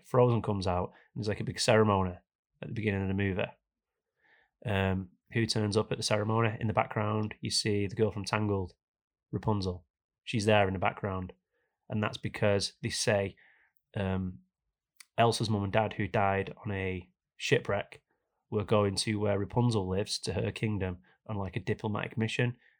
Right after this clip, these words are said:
and they died on the way there. So as a sign of respect, Rapunzel was sent to attend the funeral or whatever it, the funeral or the,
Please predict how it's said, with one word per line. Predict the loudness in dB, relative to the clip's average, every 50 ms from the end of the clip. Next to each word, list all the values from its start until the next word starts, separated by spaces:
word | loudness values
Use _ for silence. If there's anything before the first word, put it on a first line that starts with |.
| _
and | -4 -2 -2
they | 0
died | 0 2 2 2 2 0
on | 0 -2
the | -2
way | 0 2 4 4
there. | 6 4 2 2
So | 0 -2 -2
as | -2
a | 0
sign | -2 -2 -2 -2 -2
of | -4 -4
respect, | -4 -6 -2 0 0 0 0 -2 -4 -6 -8
Rapunzel | -8 -6 -6 -6 -6 -4 -4 -6 -6 -8 -10 _ _ _ _ _ _ _
was | -10 -8 -6
sent | -4 -2 -2 -2 -2 -4 -8 -10 _ _ _ _ _ _ _ _ _
to | -8 -6 -4 -2 -4 -2 -4 -4
attend | -6 -4 -4 -4 -4 -6
the | -8 -8
funeral | -6 -4 -2 -2 -2 -2 -2 -4 -4
or | -4 -4
whatever | -4 -4 -4 -6 -6 -8
it, | -10 -10 -12 -16 -16 -18 -18 -16 -16
the | -16 -10
funeral | -6 -4 -4 -2 -2 -2 -2 -2
or | -2 -2 -2 -4
the, | -4 -6 -6 -6 -8 -10